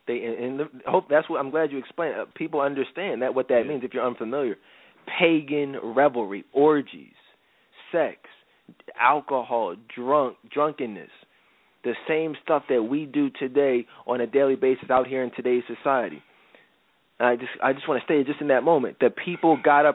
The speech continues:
Speaker 1: early the next morning to sacrifice burnt offerings and peace offerings.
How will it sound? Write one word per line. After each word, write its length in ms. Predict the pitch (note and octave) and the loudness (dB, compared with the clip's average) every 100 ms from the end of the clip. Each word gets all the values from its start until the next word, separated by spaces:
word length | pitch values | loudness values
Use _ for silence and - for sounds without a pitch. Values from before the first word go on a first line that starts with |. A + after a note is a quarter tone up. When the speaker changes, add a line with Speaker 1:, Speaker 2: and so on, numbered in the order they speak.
| - | 0
Speaker 1:
early 320 | C3+ D3+ C#3+ C3 | 0 2 2 -2
the 100 | B2 | -2
next 320 | C3+ C3 - | -2 -2 -6
morning 340 | B2+ C3+ C3 B2 | -4 -2 -4 -6
to 80 | A#2 - | -6 2
sacrifice 640 | C3+ C3 B2 - B2+ A2 _ | 2 2 -4 0 0 0 _
burnt 240 | B2 C3 - | 2 2 4
offerings 500 | A#2+ A#2+ B2 A#2+ A2 _ - - | 4 4 -2 -10 -12 _ -20 -8
and 180 | A#2 G#2 | -8 -6
peace 280 | - D3 - | -6 -4 2
offerings. 580 | B2 A#2+ - A2+ G#2+ | 4 4 0 -12 -12